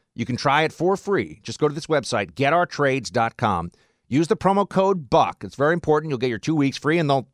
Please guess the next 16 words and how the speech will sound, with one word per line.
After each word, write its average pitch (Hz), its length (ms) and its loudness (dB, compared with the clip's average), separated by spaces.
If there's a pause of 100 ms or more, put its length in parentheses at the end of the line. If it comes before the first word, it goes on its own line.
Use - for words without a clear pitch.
(140)
find 147 240 2
out 156 180 0
that 101 160 -8
you 107 100 -4
heard 156 200 0
about 101 240 -2
them 95 100 -6
here 139 160 -4
on 113 80 -2
the 95 60 -4
Buck 92 160 -4
Sexton 117 340 -4
Show, - 180 -12
which 73 160 -18
is - 160 -20 (180)
critical. - 380 -8